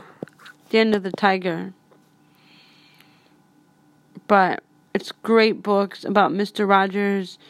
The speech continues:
Well, not about Mister Rogers, but it's about, um, his, um, Daniel the Tiger from the Land of Make-Believe.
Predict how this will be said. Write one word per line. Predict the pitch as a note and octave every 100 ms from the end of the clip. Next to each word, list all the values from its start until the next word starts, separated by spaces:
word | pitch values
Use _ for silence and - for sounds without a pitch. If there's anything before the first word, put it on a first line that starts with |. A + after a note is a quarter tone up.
| - _ _ -
Well, | G3+ F#3
not | G#3 G3
about | E3+ F#3+ F#3+
Mister | A2 F3+ -
Rogers, | - - E3 D#3+
but | E3+ G3+ F#3 -
it's | F#3
about, | G#3 F#3 G3 F#3 - F3+ F3 - - - -
um, | F#3+ F#3 E3+ - F3+ - _ _ _ _ - - - _ _ _
his, | G#3+ G3+ F#3+ F3 F3 E3+
um, | E3+ - - - F#3+ F#3 _ _ _ _ _ _ _ _ _ _ _ -
Daniel | G3 G3 F3+
the | F3
Tiger | - G3 F#3 F#3 F#3+ - - _ _ _ _
from | - G3+ F#3+ F3+ E3+ F#3+ F3+ _ _ _ - - _ _ _ _ _ _ _ _ _ _ _ _ _ - -
the | G3+
Land | G3+ G3 G3
of | F3+
Make-Believe. | F#3+ F#3+ - G#2 E2 D#3+ F#3